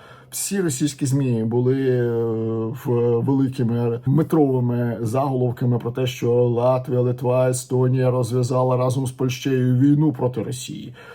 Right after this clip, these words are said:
втягнула туди Сполучені Штати. Ось фрау Меркель говорить чисту правду і так далі. Тобто демонструють принаймні, що вона або корисна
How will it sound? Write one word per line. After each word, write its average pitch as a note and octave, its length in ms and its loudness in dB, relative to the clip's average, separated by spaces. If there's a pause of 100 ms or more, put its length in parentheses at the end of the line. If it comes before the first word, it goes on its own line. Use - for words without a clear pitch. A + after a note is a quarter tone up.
(120)
втягнула C3+ 560 0
туди D3+ 580 2
Сполучені D#3 440 0
Штати. D3 580 -4 (340)
Ось D3 340 0
фрау D#3 340 -2
Меркель E3 360 -2
говорить E3 400 0
чисту F3 300 -2
правду A#2+ 360 -2
і A#2+ 60 -4
так D3 140 -2
далі. C3 240 0
Тобто B2+ 200 -4
демонструють D#3 920 -2 (100)
принаймні, D#3 680 0
що C3+ 200 -6
вона C#3 260 -2
або C3 340 0
корисна B2+ 680 -4